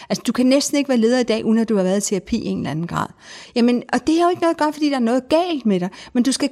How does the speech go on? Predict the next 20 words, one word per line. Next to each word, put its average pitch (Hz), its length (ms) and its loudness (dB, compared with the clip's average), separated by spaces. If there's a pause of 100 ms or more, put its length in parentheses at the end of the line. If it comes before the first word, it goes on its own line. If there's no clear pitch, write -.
kende 302 400 2
din 285 220 0
egne 214 320 -2
bevæggrunde 220 840 0
for, 226 300 0 (380)
hvad 240 200 4
det 269 140 0
er, 190 100 0
der 247 120 -2
driver 220 360 -2
dig. 165 360 -6 (2000)
Ja, 311 100 2 (220)
du 285 60 2
skal, - 260 -2
ja, 247 120 2
du 247 140 -2
skal 262 260 -6
kende 311 300 2
dig 302 100 0
selv. - 240 -4